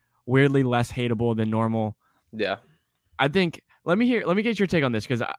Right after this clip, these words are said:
Speaker 1: you know, I've been seeing this a little bit all over, like, the Jason Tatum and, like, Kobe things.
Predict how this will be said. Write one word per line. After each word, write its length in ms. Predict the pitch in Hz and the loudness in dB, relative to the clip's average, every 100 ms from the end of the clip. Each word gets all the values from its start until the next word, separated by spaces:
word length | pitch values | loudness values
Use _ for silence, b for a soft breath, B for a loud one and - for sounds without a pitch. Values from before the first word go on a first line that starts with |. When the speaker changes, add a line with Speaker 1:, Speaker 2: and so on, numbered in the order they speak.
| _ | _
Speaker 1:
you 140 | 143 127 | -4 0
know, 80 | |
I've 80 | 127 | 0
been 120 | 147 | 0
seeing 200 | 139 151 | -2 -2
this 140 | 139 131 | -2 -2
a 20 | |
little 160 | 127 123 | 0 2
bit 80 | |
all 140 | 120 117 | 2 0
over, 160 | 113 | 0
like, 200 | 110 107 - | -2 -4 -6
the 140 | 127 113 | -6 -2
Jason 380 | 135 151 139 | 0 0 -4
Tatum 520 | 120 120 123 120 113 - | -2 0 2 0 -2 -4
and, 180 | 110 110 | -4 -4
like, 160 | 92 - | -6 -6
Kobe 360 | 107 113 127 | -2 0 0
things. 340 | 131 131 135 | -2 -4 -4